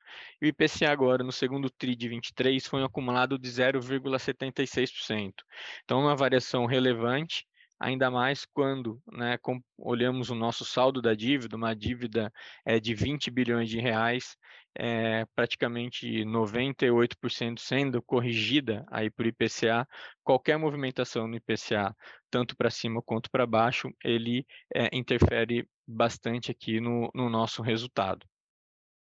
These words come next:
É, passando para o próximo slide, o slide sete, nós trouxemos aqui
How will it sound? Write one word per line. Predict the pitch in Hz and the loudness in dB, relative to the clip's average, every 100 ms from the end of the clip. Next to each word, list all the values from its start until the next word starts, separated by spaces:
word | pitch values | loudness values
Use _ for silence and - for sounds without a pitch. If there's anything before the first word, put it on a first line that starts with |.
| _ _ - | _ _ -2
É, | 127 127 127 127 131 _ | 2 4 4 2 -2 _
passando | - 135 185 196 | -2 0 0 -2
para | 190 147 139 135 - | 0 2 4 2 0
o | 135 | -6
próximo | - 135 117 - 131 | -4 -2 -2 -4 -8
slide, | 127 127 147 160 165 170 - | -2 2 2 0 -6 -10 -6
o | 120 | -4
slide | 110 113 113 123 | 2 4 4 0
sete, | - 131 139 - - _ _ _ _ _ _ _ _ | 0 2 2 -4 -10 _ _ _ _ _ _ _ _
nós | 135 - | -8 -6
trouxemos | 113 - 127 127 | -8 -2 -2 0
aqui | 131 135 | 0 4